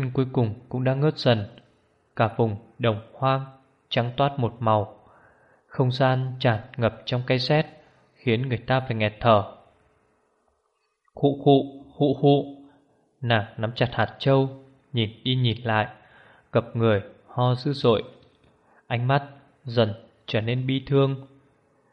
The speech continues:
Cái tên này thật đúng là chẳng cần mạng nữa rồi. Nhưng mà liều mạng liệu còn có ích gì chứ? "Cốc chủ, sao người lại nhường kiệu cho hắn làm gì?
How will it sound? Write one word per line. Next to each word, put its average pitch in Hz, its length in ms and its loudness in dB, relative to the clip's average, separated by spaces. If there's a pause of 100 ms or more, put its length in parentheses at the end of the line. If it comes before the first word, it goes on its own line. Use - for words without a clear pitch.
(140)
Cái 135 160 0
tên 131 180 2
này 110 340 2 (340)
thật - 260 -4
đúng 139 180 -4
là 127 240 0
chẳng 107 220 -4
cần 107 160 -2
mạng 113 280 0
nữa 135 100 -2
rồi. 120 300 4 (960)
Nhưng 131 200 -2
mà 110 300 0 (360)
liều 120 220 2 (160)
mạng 110 220 0 (460)
liệu 113 280 0 (220)
còn 110 220 0 (120)
có - 100 -4
ích 143 180 -4
gì - 300 -2
chứ? 143 260 0 (1500)
"Cốc 170 180 0
chủ, 123 420 2 (240)
sao 139 360 0
người 131 180 2
lại 101 120 2
nhường 120 260 0
kiệu 110 380 4
cho 143 140 -2
hắn 143 160 0
làm 160 140 2
gì? 120 480 2